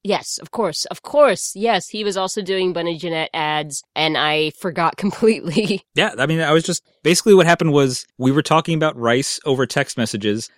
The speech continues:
Speaker 2: and I was like,
Speaker 1: Yeah.
Speaker 2: "I should just send you a photo of Bunny Jeanette as a reply." And when I Googled
Speaker 1: Yeah,
Speaker 2: that,
Speaker 1: yeah, yeah.
Speaker 2: this article came up, and I was fascinated.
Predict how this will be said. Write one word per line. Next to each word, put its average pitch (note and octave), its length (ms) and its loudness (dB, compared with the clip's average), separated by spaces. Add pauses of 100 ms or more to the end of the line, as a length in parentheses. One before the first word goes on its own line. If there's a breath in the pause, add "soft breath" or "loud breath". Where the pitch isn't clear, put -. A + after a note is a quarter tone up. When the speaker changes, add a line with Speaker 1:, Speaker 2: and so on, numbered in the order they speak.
(100)
Speaker 2:
and A#2 100 -4
I A#2 80 0
was B2 140 -2
like, A#2+ 140 4
Speaker 1:
Yeah. F#2 80 -2 (280)
Speaker 2:
"I C#3 80 4
should D#3+ 180 0
just D#3+ 200 0
send C#3 200 2
you D3+ 120 4
a C3+ 40 2
photo C3+ 340 2
of A#2 120 0
Bunny B2 220 0
Jeanette A#2+ 420 0
as G#2+ 180 -2
a A2 60 -4
reply." G#2 600 -2 (160)
And B2 140 -2
when A#2+ 80 0
I A#2 100 0
Googled D3 460 2
Speaker 1:
Yeah, A2 140 -2
Speaker 2:
that, C#3+ 160 2
Speaker 1:
yeah, D#3 120 -6
yeah. D3 240 -10
Speaker 2:
this B2+ 200 -2
article C#3 280 2
came G2 240 -2
up, F2 120 -4 (100)
and C#3 100 2
I D#3 80 4
was D#3+ 140 2
fascinated. E2 680 -4